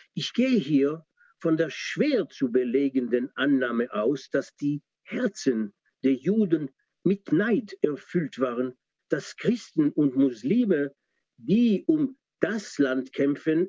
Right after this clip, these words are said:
es als das ihre ansahen.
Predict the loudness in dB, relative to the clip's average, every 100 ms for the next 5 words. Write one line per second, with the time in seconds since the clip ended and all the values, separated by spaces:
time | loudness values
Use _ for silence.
0 | 0 -2 -2 -6 -4 -4 -6 -8 -4 -4
1 | -2 2 4 4 2 -2 -8 _ _ -4
2 | -2 -2 -4 -8